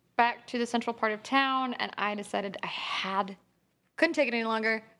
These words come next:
had to take a bath. So, I don't know what the rest of them did. That's what I did. After that, I went, um, and dropped off a letter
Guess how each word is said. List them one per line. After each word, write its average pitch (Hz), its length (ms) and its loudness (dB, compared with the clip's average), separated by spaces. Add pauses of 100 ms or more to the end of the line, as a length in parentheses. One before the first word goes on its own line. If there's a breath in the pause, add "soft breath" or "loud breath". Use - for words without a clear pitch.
(280)
had 202 200 0
to - 60 -14
take 196 100 -8
a 190 60 -4
bath. 165 280 -2 (440)
So, 233 800 4 (320 loud breath)
I 202 60 6
don't 196 100 -2
know 202 60 -4
what 202 80 -6
the 208 60 0
rest 247 180 2
of 294 60 -6
them 311 120 2
did. 302 260 2 (100)
That's - 200 -4
what - 80 0
I 214 100 6
did. 220 240 -4 (340)
After 214 260 0
that, 214 200 0
I 202 140 -2
went, - 480 -10 (260)
um, 196 580 -4 (200)
and 202 440 -4 (140)
dropped 190 320 -2
off 202 140 -6
a - 20 -4
letter 190 400 0